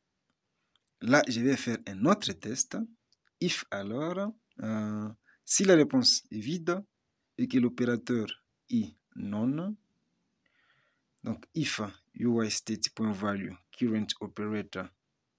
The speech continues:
égale à non, comme suit. Dans ces cas, on affiche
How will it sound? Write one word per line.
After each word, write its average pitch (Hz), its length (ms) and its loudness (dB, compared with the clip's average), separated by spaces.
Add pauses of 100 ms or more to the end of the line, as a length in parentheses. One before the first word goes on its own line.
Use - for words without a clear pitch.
égale 101 500 -6 (500)
à 98 120 -6
non, 127 380 -2 (280)
comme - 220 -12
suit. 214 340 -4 (1000)
Dans 160 160 4
ces 127 220 4
cas, 165 200 -4 (180)
on 104 120 -6
affiche - 520 -8